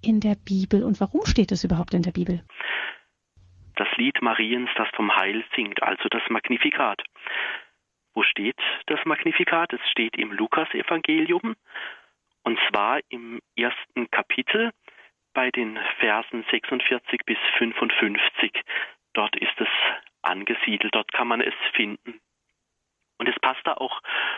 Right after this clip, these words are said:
Speaker 2: gut herein, wenn wir so fragen, warum das Magnificat dort, äh, steht. Zum einen, weil Lukas, er hat ein Interesse, er will uns ja Jesus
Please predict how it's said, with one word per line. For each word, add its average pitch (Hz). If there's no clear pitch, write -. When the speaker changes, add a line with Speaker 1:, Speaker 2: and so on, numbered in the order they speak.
Speaker 2:
gut -
herein, 127
wenn 151
wir 135
so 131
fragen, 127
warum 117
das 143
Magnificat 143
dort, -
äh, 135
steht. 131
Zum -
einen, 160
weil 147
Lukas, 147
er 117
hat -
ein 120
Interesse, 120
er -
will 123
uns 151
ja 139
Jesus 113